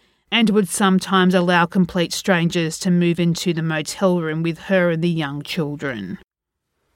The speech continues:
Cynthia was likely aware of at least some of Anton's injuries up to four days before she sought medical care for him. It wouldn't be until Cynthia observed a lump on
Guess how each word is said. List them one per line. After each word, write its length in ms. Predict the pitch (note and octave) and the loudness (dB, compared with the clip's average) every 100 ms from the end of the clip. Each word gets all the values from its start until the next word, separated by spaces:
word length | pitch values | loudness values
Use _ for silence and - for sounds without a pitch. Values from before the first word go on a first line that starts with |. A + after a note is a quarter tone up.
| _ _ _ _ _ _ _ _ - | _ _ _ _ _ _ _ _ -14
Cynthia 600 | - D4+ C#4+ D#4+ D#4+ D#4 | -2 -2 0 -2 0 0
was 200 | D#4 B3 | -2 0
likely 420 | G#3+ G3+ A3+ A3+ | -2 0 0 0
aware 400 | G#3+ F#3 F3 F3 | 2 2 2 2
of 80 | E3+ | 0
at 140 | F#3+ | -2
least 400 | F#3+ F3+ E3 - | -2 -2 -4 -12
some 260 | - - G#3+ | -8 0 2
of 140 | G#3+ G3 | 0 0
Anton's 560 | G#3 G3+ - F#3+ F3 E3 | 0 0 0 0 0 0
injuries 680 | G3 F#3 E3 D3+ A2+ A2+ - _ _ _ | 0 0 -2 -6 -10 -12 -14 _ _ _
up 180 | A#3 A#3 | 0 0
to 180 | - A#3+ | 0 -2
four 340 | - A#3 A#3+ | 0 2 2
days 380 | B3 G#3 F#3 F3 | 2 2 2 0
before 400 | F#3 F#3+ - E3+ | 0 -2 0 0
she 160 | D#3+ F#3 | 0 -4
sought 360 | - F3+ - | -2 -2 -2
medical 500 | F3+ E3 D#3 - D#3+ | -2 -2 -4 -4 -4
care 300 | - - C#3+ | -4 -4 -4
for 160 | C3 - | -4 -8
him. 420 | A#2+ - - F3 - _ _ _ _ _ _ - | -8 -8 -8 -12 -14 _ _ _ _ _ _ -4
It 200 | C4 A3 | -2 0
wouldn't 400 | B3+ D4+ C#4+ G#3+ | 0 0 -2 0
be 180 | G#3+ | 2
until 440 | G#3+ G#3 - G#3 F#3+ | 4 2 0 0 0
Cynthia 680 | - G3 F3+ G#3 F#3 F3+ F3+ | 0 0 0 0 2 2 0
observed 600 | F#3 E3 E3+ E3 E3 D#3+ | -2 -4 -2 0 0 -2
a 100 | E3+ | -4
lump 380 | F3 F3+ F3 F#3 | -2 2 2 2
on 140 | G3 | 0